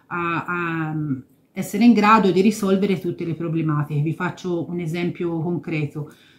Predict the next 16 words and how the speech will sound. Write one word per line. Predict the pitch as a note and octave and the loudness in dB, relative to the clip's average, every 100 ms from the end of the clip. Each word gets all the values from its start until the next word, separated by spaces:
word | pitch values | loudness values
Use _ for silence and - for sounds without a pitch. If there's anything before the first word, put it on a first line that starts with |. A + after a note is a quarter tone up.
| _ | _
Se, | - G#3 | -4 2
ehm, | A#3 A3 G3 G3 G3 F#3+ F#3+ F#3 F#3+ | 4 4 4 2 2 2 0 0 4
in | |
un | G#3 G#3 | 6 6
parcheggio | G3 - G#3+ G#3 F#3+ | 4 0 0 0 0
condominiale | F#3+ F3+ F3+ F#3+ G3 F3 | 0 0 0 0 0 0
c'è | D#3 F#3+ F#3+ E3+ | -2 -2 -4 -4
un | F3+ F3 F3 | -4 -2 -4
condomino | F#3+ F#3 G3+ G3+ E3+ D#3 | -2 -2 0 0 0 0
che | D#3 | 0
decide | E3+ - G#3 F3+ | -2 0 0 0
di, | F3 E3+ | 0 0
di | E3+ | 0
mettere | F#3+ G3+ G3 E3+ E3 D#3+ D#3+ | 0 0 -2 -4 -4 -6 0
l'auto | F3 G3+ G3 D#3 E3 | 4 4 4 0 -6
come, | D3+ F#3 F3+ F3 E3 | -4 -2 -2 -4 -6